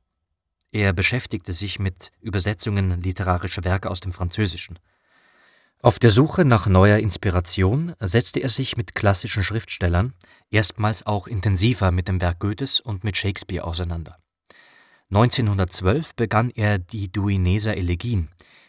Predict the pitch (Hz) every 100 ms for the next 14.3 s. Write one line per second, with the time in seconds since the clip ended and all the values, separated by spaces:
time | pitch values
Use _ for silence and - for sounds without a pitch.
0 | _ _ 110 104 90 95 87 - 107 -
1 | - 95 - 98 101 101 104 98 92 -
2 | 98 90 87 - - 87 92 - 92 87
3 | 92 92 92 90 - 90 92 85 82 82
4 | - _ _ _ _ - - - - -
5 | _ - 180 180 170 131 156 - - 92
6 | 80 78 - - _ _ - 107 101 147
7 | - 113 110 98 90 104 127 135 - 101
8 | 98 - 117 127 98 92 90 104 139 -
9 | - - - _ - - 139 135 107 117
10 | - - 98 120 120 110 101 131 147 _
11 | - 104 92 98 92 107 - 110 95 92
12 | 113 110 95 - 107 110 107 101 - 110
13 | - - 76 - _ _ 95 92 107 104
14 | 95 -